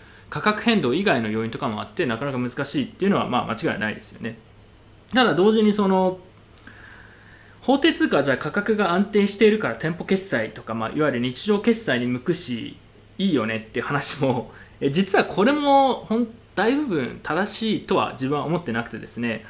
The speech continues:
法定通貨でも全然安定してない国の方が多いくらいで、例えば最近でもトルコの、トルコリラが、まあ、一日で十七パーセントですかね、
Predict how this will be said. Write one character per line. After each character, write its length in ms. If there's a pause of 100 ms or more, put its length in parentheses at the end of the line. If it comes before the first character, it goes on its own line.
(180)
法 140
定 140
通 160
貨 120
で 80
も 100
全 120
然 180
安 120
定 160
し 100
て 80
な 140
い 220
国 400
の 100
方 220
が 260 (240)
多 160
い 80
く 100
ら 140
い 80
で、 300 (140)
例 60
え 40
ば 80
最 240
近 140
で 80
も 100
ト 140
ル 120
コ 360 (320)
の、 260
ト 120
ル 100
コ 120
リ 120
ラ 140
が、 200
ま 120
あ、 40
一 160
日 180
で 140
十 440
七 260
パ 160
ー 60
セ 100
ン 60
ト 60
で 100
す 80
か 120
ね、 280